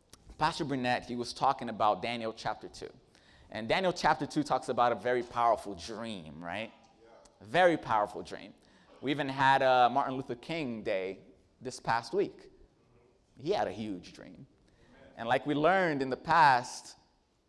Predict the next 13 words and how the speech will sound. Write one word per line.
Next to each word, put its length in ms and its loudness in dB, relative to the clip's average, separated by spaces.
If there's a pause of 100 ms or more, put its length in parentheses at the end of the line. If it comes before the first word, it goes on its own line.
(120)
dreams 380 -6
have 140 -4
a 40 -8
huge 260 -4
impact. 440 -12 (1000)
Dreams 340 -4
have 120 -2
a 60 2
role. 420 2
Dreams 300 -6
have 140 -6
a 40 -8
purpose, 800 -6